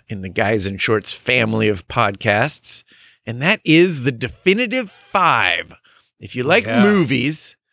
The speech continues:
Speaker 1: uh, we started a podcast where we list the top five movies in any specific genre. So we've already done top five eighties action flicks, uh, top five sports movies, top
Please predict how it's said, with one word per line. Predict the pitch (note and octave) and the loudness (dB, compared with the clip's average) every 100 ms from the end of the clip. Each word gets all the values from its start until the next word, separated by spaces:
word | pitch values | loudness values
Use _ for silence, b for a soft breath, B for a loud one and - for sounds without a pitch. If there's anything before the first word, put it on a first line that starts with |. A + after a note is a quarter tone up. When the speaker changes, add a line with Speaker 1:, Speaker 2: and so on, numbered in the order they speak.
| _ _ _ - | _ _ _ -2
Speaker 1:
uh, | A#2+ B2 B2 B2 | 2 4 4 2
we | A#2+ B2+ | 0 -6
started | - E3+ G#3 | 0 2 2
a | E3 | 2
podcast | E3+ C#3+ - A#2+ C3 - | 2 2 2 2 0 -2
where | B2+ B2 | 0 0
we | A#2 A#2 | 0 -2
list | A2+ B2+ F3+ G3+ - - - | -2 2 2 2 -4 -12 -12
the | |
top | - - F#3+ G#3+ - | -10 -2 0 0 -6
five | - F3 E3+ C#3+ | 0 2 2 0
movies | B2+ C3+ C3 G#2+ G#2+ A2+ - - b b b _ | 0 2 4 2 -2 -2 -6 -10 b b b _
in | A2 A2 | -6 -2
any | D#3 F#3+ | 0 0
specific | - - B2 - D#3+ C#3+ A#2 | 0 0 2 2 2 0 0
genre. | G#2+ A#2+ A2+ F2 - - b b b b | 2 2 0 -4 -14 -20 b b b b
So | - | -8
we've | A#2 A2+ | -4 2
already | C3 D3 C3+ | 4 4 2
done | C#3 C#3 C3+ C3 | 2 4 2 0
top | - C#3 C#3 | -2 0 0
five | - D3 C3+ A#2+ C3+ | 0 0 2 0 0
eighties | C3+ C#3+ C3+ - | 0 0 -2 -2
action | B2+ B2+ - D3 C3 | -2 -2 -2 -2 -4
flicks, | - C3+ C3+ - - - - b b b b | -4 0 0 0 -6 -8 -10 b b b b
uh, | G#2 G#2 G2+ G2+ G#2 | -6 -4 -4 -6 -8
top | - C#3 C3+ | -2 -2 -2
five | - C3+ A#2+ | 0 2 2
sports | - - D3+ D#3 - D3+ | 0 0 2 2 0 -2
movies, | D#3+ D#3+ E3 E3+ D#3 - - B B B _ | 2 2 4 2 0 -2 -6 B B B _
top | D#3 C#3+ | 0 0